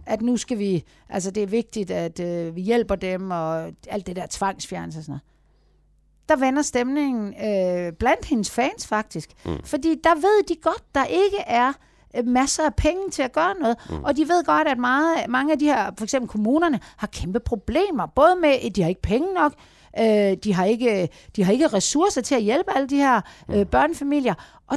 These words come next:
Speaker 1: der kan man se, at der er der en Frederiks-, øh, en statsminister, der taler, altså, der har hun ikke hold i det. Der har hun ikke, hun har ikke den der action. Hun kan ikke gøre så meget.
Speaker 2: Mm.
Speaker 1: Men hun kører på samme, den der sådan meget idealistiske, og, og, altså, vi skal gøre noget, og nu, nu sk-,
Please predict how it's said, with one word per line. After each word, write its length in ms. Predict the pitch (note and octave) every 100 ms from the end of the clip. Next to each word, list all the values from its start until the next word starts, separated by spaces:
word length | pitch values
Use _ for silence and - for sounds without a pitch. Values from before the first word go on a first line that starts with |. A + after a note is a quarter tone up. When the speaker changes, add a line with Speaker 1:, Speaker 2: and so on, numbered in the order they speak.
| -
Speaker 1:
der 80 | F4
kan 140 | F4
man 120 | E4+
se, 180 | C#4 -
at 280 | F4 - -
der 60 | D4+
er 80 |
der 80 | D4+
en 120 | C4
Frederiks-, 400 | A3+ C#4 C#4 G#3+ -
øh, 140 | G3 G3+
en 160 | A3
statsminister, 560 | - D#4+ D#4 C4+ C4+ A#3
der 80 | A3
taler, 360 | - B3 A3+ - - - _ -
altså, 140 | A3 B3+
der 60 |
har 80 | C#4+
hun 120 | D#4+
ikke 140 | E4 -
hold 260 | - F#4+
i 120 | C4 C4
det. 200 | G3 - -
Der 60 | D4+
har 80 | D#4+
hun 120 | D#4
ikke, 260 | E4+ D#4+ - - _
hun 120 | C4+
har 100 | C4+ D4+
ikke 120 | E4
den 140 | D#4
der 100 | D4 - -
action. 460 | D4+ - - G3+ C#3+ -
Hun 100 | C4
kan 60 | E4+
ikke 180 | - -
gøre 300 | C4 D#4+ F4
så 120 | A3+
meget. 360 | F3+ E3 F3 - -
Speaker 2:
Mm. 60 | E2
Speaker 1:
Men 100 | C4
hun 140 | C#4+ D4
kører 200 | - F4 G4
på 80 | D4+
samme, 500 | - C4 C4+ E4+ D#4 - -
den 140 | C#4+ C4+
der 160 | A#3+
sådan 140 | G#3 B3
meget 180 | A#3 -
idealistiske, 1160 | G#3+ A3+ G#3+ A3+ D4 - - A#3+ - A3+ G#3 -
og, 220 | F#3+ E3 - -
og, 500 | - G3+ F#3+ F#3 F3+ -
altså, 200 | - A3+
vi 60 | A3+
skal 160 | A3+
gøre 240 | - C4+ C4+
noget, 200 | A#3+ A#3
og 80 | A3
nu, 160 | C#4+
nu 180 | B3+ C#4
sk-, 140 | -